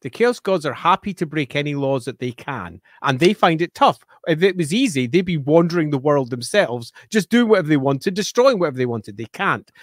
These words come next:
They're separate from the material realm for a reason. And the,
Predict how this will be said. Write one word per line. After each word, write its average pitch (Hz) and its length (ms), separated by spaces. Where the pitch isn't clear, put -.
They're 120 120
separate - 680
from 139 480
the 131 80
material 123 480
realm 113 300
for 110 420
a 101 60
reason. 127 480
And 139 200
the, 131 180